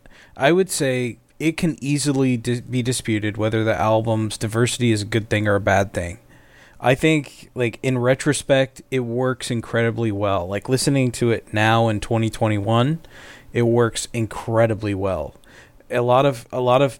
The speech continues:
people don't listen to albums in the way that we listen to albums now, but I think it's something that is changing. You know, um, recently, what,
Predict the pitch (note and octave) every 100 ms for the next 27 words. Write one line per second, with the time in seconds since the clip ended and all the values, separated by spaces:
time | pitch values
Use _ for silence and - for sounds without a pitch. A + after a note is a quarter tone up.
0 | - - E3+ E3+ D3 A#2+ C3 C3+ B2 C3+
1 | - C3+ C3 - A#2+ C3 C#3 A#2+ A2 G#2
2 | - A2+ G#2+ G#2 G#2 G#2+ G#2+ G2+ G2+ -
3 | G#2+ G#2+ - A2 A2+ C#3 B2+ A2 A2 G2+
4 | G#2+ A2 D#3 E3 - - B2+ A#2+ A#2+ G#2
5 | A#2 C3+ - - D#3 E3 B2+ F#2 F2 -
6 | - - - A#2+ A#2 A2 A2+ - A#2+ A2
7 | A2 G#2+ C3+ C3 D3 A2+ A2+ A2 G#2+